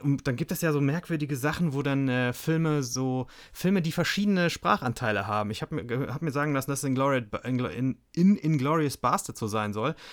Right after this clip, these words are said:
dass die französischen Teile untertitelt sind, die italienischen werden synchronisiert und der Rest ist halt auch einfach deutsch.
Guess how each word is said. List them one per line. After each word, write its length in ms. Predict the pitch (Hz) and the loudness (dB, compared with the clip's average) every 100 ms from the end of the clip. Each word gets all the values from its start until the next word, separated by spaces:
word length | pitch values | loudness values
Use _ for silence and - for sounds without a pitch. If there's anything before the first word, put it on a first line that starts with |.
| - | -10
dass 100 | - | -6
die 100 | - | -6
französischen 540 | - 123 - 165 202 196 | -2 -2 0 -4 -2 -2
Teile 320 | 180 196 202 | 0 2 0
untertitelt 500 | 139 180 156 202 196 | 0 -2 -2 -2 -2
sind, 320 | 226 339 - _ _ - - - - - | -2 -4 -8 _ _ -20 -20 -20 -14 -6
die 60 | |
italienischen 580 | 131 151 131 160 170 165 | 0 2 4 2 0 0
werden 200 | 139 139 | 2 2
synchronisiert 840 | 139 135 143 127 117 175 240 - - | 2 0 2 2 2 0 -2 -6 -6
und 220 | 135 127 | -4 0
der 120 | 131 | 2
Rest 160 | 151 202 | 2 0
ist 120 | 185 | 0
halt 100 | 180 | 2
auch 120 | 160 | 2
einfach 200 | 175 147 | 0 -2
deutsch. 520 | 135 113 104 - - | 0 2 2 -2 -6